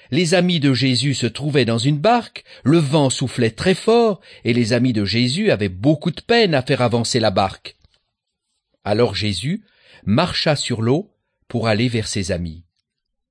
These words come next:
Et il ne s'enfonçait pas dans l'eau. En le voyant, ses amis eurent très peur. Mais Jésus dit, « C'est moi, n'ayez pas peur. »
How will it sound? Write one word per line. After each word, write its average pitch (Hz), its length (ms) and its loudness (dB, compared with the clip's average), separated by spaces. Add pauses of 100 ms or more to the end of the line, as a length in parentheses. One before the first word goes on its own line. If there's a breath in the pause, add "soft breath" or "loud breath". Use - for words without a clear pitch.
(320)
Et 131 100 0
il 160 80 2
ne 170 100 2
s'enfonçait 185 540 -2
pas 254 240 0
dans 185 140 2
l'eau. 143 260 0 (1000)
En 113 100 0
le 120 100 2
voyant, 107 420 0 (160 loud breath)
ses 113 280 0
amis 143 200 4
eurent 101 260 0
très 131 200 0
peur. 101 440 2 (400)
Mais 117 180 2
Jésus 110 360 0
dit, « 92 340 -6 (320)
C'est - 220 0
moi, 254 460 4 (360)
n'ayez 135 300 4
pas 202 160 0
peur. » 277 580 -2